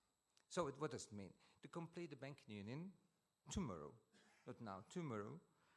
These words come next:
transfer the European Stability Mechanism, E S M, and keep drawing Europe's future architecture.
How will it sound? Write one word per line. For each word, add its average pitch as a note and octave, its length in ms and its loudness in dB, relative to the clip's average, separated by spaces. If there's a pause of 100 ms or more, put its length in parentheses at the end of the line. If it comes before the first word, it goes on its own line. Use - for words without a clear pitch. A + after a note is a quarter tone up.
(720)
transfer G3 400 8
the D#3 100 2
European D3 340 2
Stability C3 440 0
Mechanism, A#2+ 600 -2 (160)
E A#2 100 2
S G#2+ 260 2
M, C#3 240 4 (420)
and A#2 220 4 (600)
keep C#3+ 300 -2
drawing C#3+ 440 6 (160)
Europe's C3+ 480 2 (680)
future D3+ 380 -2
architecture. A2 680 -4